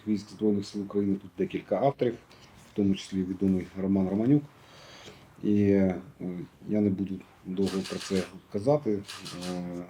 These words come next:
але... Ця книга присвячена сухопутним, м, військам Збройних сил України,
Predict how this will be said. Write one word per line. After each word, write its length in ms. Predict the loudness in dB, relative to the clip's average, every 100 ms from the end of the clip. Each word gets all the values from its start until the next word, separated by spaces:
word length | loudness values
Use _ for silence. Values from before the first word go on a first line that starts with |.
| -2
але... 320 | 2 4 2 -4 -20 -20 -20 -20 -20 _ -10
Ця 420 | 6 8 8 6 2
книга 260 | 0 2 2
присвячена 540 | -2 0 0 2 -2 -2 -12
сухопутним, 840 | -8 -4 -4 -4 -8 -6 -2 -2 -2 -12 -20 -20 -20 -20 -20 -20 -20 -20 -14
м, 440 | -10 -6 -4 -4 -6 -8
військам 460 | -8 2 6 6 2 -6
Збройних 420 | -14 -4 2 2 0
сил 200 | -4 -6
України, 480 | 0 4 6 6